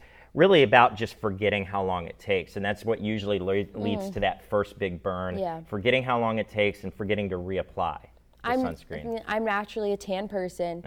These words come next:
Speaker 1: <laughs>
Speaker 2: and I went to Florida about two weeks ago now with a whole bunch of my friends,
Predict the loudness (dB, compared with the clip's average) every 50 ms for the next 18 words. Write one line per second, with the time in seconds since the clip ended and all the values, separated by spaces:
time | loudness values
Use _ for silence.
0 | -12 -10 -10 -10 -8 -4 -2 0 0 0 0 -2 -4 -8 -8 -4 -2 0 2 4
1 | 6 6 6 6 6 6 4 0 0 0 0 0 0 0 -2 -2 0 0 2 2
2 | 2 2 0 0 0 0 0 2 2 2 0 0 0 0 0 0 0 0 0 2
3 | 2 2 0 -2 -6